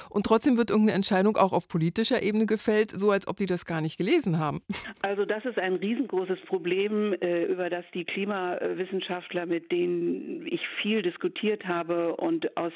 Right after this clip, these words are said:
Speaker 2: den Diskussionen ist ja auch die Idee für dieses Projekt und dieses Buch entstanden. Wie kann man philosophische, psychologische und soziologische Fragen auch behandeln, wenn man über das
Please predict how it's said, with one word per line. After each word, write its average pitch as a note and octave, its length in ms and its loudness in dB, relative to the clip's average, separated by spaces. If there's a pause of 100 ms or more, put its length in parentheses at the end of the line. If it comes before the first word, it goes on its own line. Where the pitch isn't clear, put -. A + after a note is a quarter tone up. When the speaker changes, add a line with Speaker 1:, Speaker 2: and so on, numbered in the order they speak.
(140)
Speaker 2:
den E3+ 160 2
Diskussionen F3+ 600 -2
ist - 160 -4
ja E3 100 -2
auch - 120 -6
die D#3+ 200 -6
Idee F3 360 -2
für F3 180 -2
dieses D#3+ 320 -2
Projekt F3 420 -2
und E3 140 0
dieses D#3 240 -8
Buch A#3 240 -2
entstanden. F3+ 640 -2 (320)
Wie F#3 80 0
kann F#3 180 -2
man F3 140 0
philosophische, F3 640 0
psychologische F3+ 800 0
und E3 100 0
soziologische F3 720 -2
Fragen D#3+ 460 -4 (400)
auch G#3+ 240 -4
behandeln, E3 480 0
wenn E3 100 0
man D#3+ 160 0
über D#3 180 -4
das D#3 140 -6